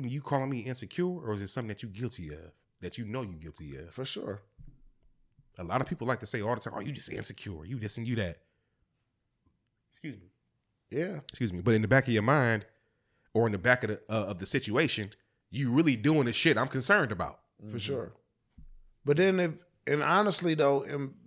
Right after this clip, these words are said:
Speaker 2: be real, ladies, be real. If, if, if I, if I pull apart all your insecurities, you won't like it.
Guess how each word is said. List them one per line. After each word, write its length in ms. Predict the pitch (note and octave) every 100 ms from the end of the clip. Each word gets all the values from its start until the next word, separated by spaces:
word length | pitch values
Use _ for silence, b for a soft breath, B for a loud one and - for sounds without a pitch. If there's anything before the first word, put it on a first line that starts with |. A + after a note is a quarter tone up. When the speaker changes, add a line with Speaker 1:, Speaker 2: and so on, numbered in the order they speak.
| A#2
Speaker 2:
be 160 | E3+
real, 480 | F#3 A#3 F#3 A2 F#2 - - -
ladies, 440 | C#3+ D#3 F3 F#3
be 160 | E3 G#3+
real. 560 | G#3+ C4 G3 C3 G#2+ b b b
If, 320 | - D#3 D3 - _
if, 280 | F3 E3 D#3+ _
if 180 | - D#3+
I, 200 | E3+ G3+ F3+ - _
if 140 | D#3+
I 120 | F3+ A3+
pull 260 | - A3
apart 380 | F#3+ F#3+ F3 E3
all 220 | E3+ F3
your 200 | F3 G3
insecurities, 760 | F3+ D#3+ C#3+ - D#3+ C#3+ C3+ - -
you 200 | D#3+ A3
won't 200 | F#3+ F#3
like 240 | G3 D#3 G2
it. 180 | E2